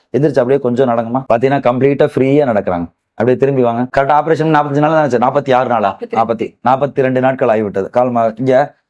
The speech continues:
Speaker 1: கால் அப்படியே நல்லா நீட்டுங்க. நல்-, நன்றாக நீட்டுறாங்கப்பா. காலை நல்லா மடக்குங்க. கம்ப்ளீட்டா நல்லா நார்மலா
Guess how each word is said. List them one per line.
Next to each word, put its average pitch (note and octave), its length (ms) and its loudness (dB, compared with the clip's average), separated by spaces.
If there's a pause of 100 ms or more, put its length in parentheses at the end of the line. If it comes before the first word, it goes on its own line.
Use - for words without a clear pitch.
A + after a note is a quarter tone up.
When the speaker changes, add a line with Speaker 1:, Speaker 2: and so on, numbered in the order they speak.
Speaker 1:
கால் D3+ 220 2
அப்படியே C#3+ 240 0
நல்லா C3 200 2
நீட்டுங்க. B2+ 460 -4 (600)
நல்-, B2 200 0
நன்றாக C#3 400 2
நீட்டுறாங்கப்பா. A#2 800 -2
காலை C3+ 200 0
நல்லா B2+ 200 0
மடக்குங்க. B2 460 -4 (840)
கம்ப்ளீட்டா B2+ 320 0
நல்லா B2+ 420 0
நார்மலா C3+ 520 0